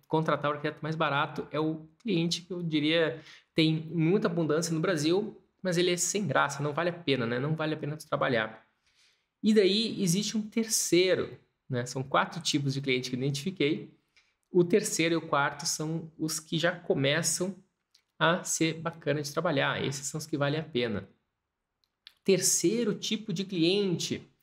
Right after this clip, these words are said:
ele, ele pesquisa os,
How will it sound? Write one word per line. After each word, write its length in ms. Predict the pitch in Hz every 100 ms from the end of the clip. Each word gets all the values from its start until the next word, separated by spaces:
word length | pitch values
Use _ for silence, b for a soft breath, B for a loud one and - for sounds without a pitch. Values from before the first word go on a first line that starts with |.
| b b b b b -
ele, 580 | 175 180 208 220 - _ _ _ _ _ -
ele 160 | 196
pesquisa 1040 | 208 202 202 - - 202 220 165 139 - -
os, 560 | 180 196 208 - -